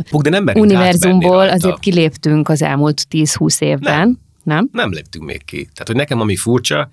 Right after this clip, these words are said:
Speaker 1: hogy az a, a beszélgetés első ré-, részében mondtad azt, hogy nem annyira fontos az, hogy, ö, hogy mennyiséget egyen az ember, de Magyarországon még fontos.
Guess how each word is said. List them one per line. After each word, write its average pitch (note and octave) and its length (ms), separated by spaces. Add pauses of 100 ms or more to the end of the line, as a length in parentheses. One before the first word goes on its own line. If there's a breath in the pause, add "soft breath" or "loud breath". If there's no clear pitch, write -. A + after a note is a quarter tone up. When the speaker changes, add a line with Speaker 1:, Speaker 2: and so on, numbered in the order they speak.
(300 loud breath)
Speaker 1:
hogy F2+ 180
az G#2+ 120
a, G#2 580
a F#2 60 (120)
beszélgetés G#2 520
első G#2+ 240
ré-, G2 220
részében F#2+ 400
mondtad F#2 300
azt, G2 200
hogy E2 140
nem F2 400
annyira F2 380
fontos E2 440
az, - 260
hogy, D2 400
ö, C#2+ 180 (500 loud breath)
hogy F2+ 140
mennyiséget F2 500
egyen D#2+ 160
az E2 120
ember, A#2 360
de G#2 160
Magyarországon C#3+ 600
még C#3+ 140
fontos. - 720